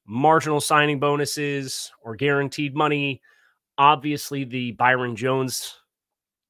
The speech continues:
uh, money i-, is accounted for in here from a dead money perspective. I've got about twenty-one million dollars for the Dolphins on money that's on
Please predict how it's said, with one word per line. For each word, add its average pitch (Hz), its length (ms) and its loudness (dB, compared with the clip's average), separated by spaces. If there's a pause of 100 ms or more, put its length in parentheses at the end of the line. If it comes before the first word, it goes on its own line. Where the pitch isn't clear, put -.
uh, 117 140 -4
money 131 360 0
i-, 127 380 -4
is 123 120 -6
accounted 139 400 -2
for 139 200 -4
in 131 60 -4
here 127 260 -4
from 113 240 -6
a 107 40 -8
dead 135 240 -2
money 131 220 -2
perspective. 131 720 -4 (880)
I've 143 120 -4
got 165 100 2
about 160 160 2
twenty-one 170 600 2
million 160 300 0
dollars 143 280 4
for 139 120 -12
the 127 60 -6
Dolphins 127 360 -4
on 117 120 -4
money 127 240 -2
that's 117 240 -6
on 113 340 -6